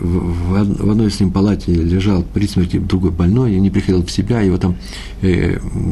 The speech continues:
кормили тем, что тательный раствор вводили в, э, в, э, по капельнице, в капельницу. А у нее днем и ночью, несколько дней подряд, сидела жена больного. У них не было детей, некому было э, сидеть больше. Не было ни знакомых, ни родственников. Она все время сидела, никуда не отходила.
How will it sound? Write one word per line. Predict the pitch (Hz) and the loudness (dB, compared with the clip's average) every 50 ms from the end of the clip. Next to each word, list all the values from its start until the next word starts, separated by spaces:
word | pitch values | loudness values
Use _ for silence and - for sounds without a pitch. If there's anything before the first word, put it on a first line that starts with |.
| - - | -4 -4
кормили | - - 95 98 104 110 104 98 | -2 0 0 2 2 2 2 2
тем, | 95 - 110 101 | 2 0 -2 -2
что | - - 95 87 87 - | 0 0 0 0 -2 0
тательный | - 120 120 - 95 90 | -2 -2 0 0 0 0
раствор | 87 85 - - 135 147 | 0 0 0 0 2 2
вводили | 147 135 131 123 127 117 113 101 | 2 2 2 2 2 0 0 -2
в, | 92 92 - - - 98 92 92 - - - - - - - - | -2 -4 -6 -4 -2 -2 -2 -4 -6 -10 -12 -12 -12 -10 -4 -2
э, | 92 90 87 | 0 0 2
в, | 85 85 87 90 90 87 - - - - - - - - - 92 | 0 0 0 0 0 0 -2 -6 -10 -12 -12 -12 -10 -4 -2 2
э, | 90 87 85 82 78 78 76 - - - - - - - - - - - - - | 2 2 4 2 2 0 -2 -4 -8 -10 -12 -12 -10 -10 -10 -10 -10 -10 -6 -4
по | 98 | -4
капельнице, | 87 92 113 110 - - 92 90 82 78 - - 78 - - - | 0 0 0 0 0 2 2 2 2 0 -2 -6 -6 -8 -10 -12
в | - - | -4 -2
капельницу. | 113 101 - 90 82 80 76 - 73 - - - - - - - - - - - - - - - - | -2 0 0 0 0 -2 -2 -4 -6 -8 -8 -12 -12 -12 -12 -10 -10 -10 -10 -10 -10 -10 -10 -10 -4
А | - - | 0 0
у | 101 | 2
нее | 104 107 | 2 2
днем | 92 92 117 120 110 98 | 2 2 2 2 4 4
и | |
ночью, | 90 101 113 110 101 - - | 4 4 2 0 0 0 -2
несколько | 101 92 - - 101 | -2 -2 -2 -2 -2
дней | 98 95 | -2 -2
подряд, | - - 101 98 104 95 - - - - - - - - | -2 0 0 0 0 -2 -4 -8 -12 -12 -12 -12 -12 -8
сидела | - - - 113 120 120 113 104 | -6 -2 2 2 4 4 4 4
жена | 95 101 104 101 | 4 4 2 2
больного. | 92 90 95 90 90 90 85 80 82 | 2 2 2 2 2 2 2 2 2
У | 98 | 0
них | 104 - - | 0 0 0
не | 120 | 0
было | 101 98 98 | 2 2 0
детей, | 95 98 - - 135 | 0 -2 -2 0 0
некому | 117 113 113 - 107 95 | 0 0 0 0 0 0
было | 92 95 92 87 87 - - - - - - - | 2 0 0 0 -2 -6 -10 -14 -14 -14 -8 -2
э, | - 95 | 0 0
сидеть | 87 - - 104 92 90 | 0 2 2 2 2 2
больше. | 90 90 82 78 - - | 2 0 0 0 0 0
Не | 107 104 | 0 2
было | 95 90 | 2 2
ни | 87 87 | 4 4
знакомых, | 87 98 95 98 120 110 95 90 - | 2 2 0 0 0 0 0 0 0
ни | 104 | 0
родственников. | 110 110 - - 90 90 - | 0 0 -2 -2 -4 -2 -2
Она | - 113 131 | -2 -2 -2
все | 127 - 123 | -2 0 0
время | 113 110 107 | 0 0 0
сидела, | 101 - 120 123 135 117 | -2 0 0 2 2 2
никуда | 107 98 95 123 120 | 2 2 2 2 0
не | 120 | 0
отходила. | 113 104 - 107 98 98 92 90 | 0 0 0 0 2 2 0 0